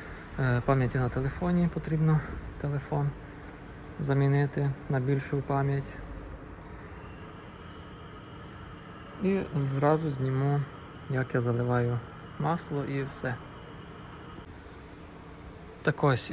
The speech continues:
е, поставив колесо, зняв домкрат, е, болт закрутив, фільтр, е, поміняв, взяв масло, поставив лійку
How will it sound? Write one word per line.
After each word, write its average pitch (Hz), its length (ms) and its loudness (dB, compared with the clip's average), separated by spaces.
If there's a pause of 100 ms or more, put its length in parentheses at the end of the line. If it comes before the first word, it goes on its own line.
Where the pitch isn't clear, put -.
е, 123 440 6
поставив 120 360 2
колесо, 175 520 4
зняв 139 260 2
домкрат, 151 440 6 (1160)
е, 127 220 6
болт 131 360 10
закрутив, 175 720 6
фільтр, 139 380 2
е, 120 1120 4
поміняв, 151 520 4 (1500)
взяв 120 420 6 (560)
масло, 147 540 2 (1400)
поставив 139 600 4
лійку 185 540 2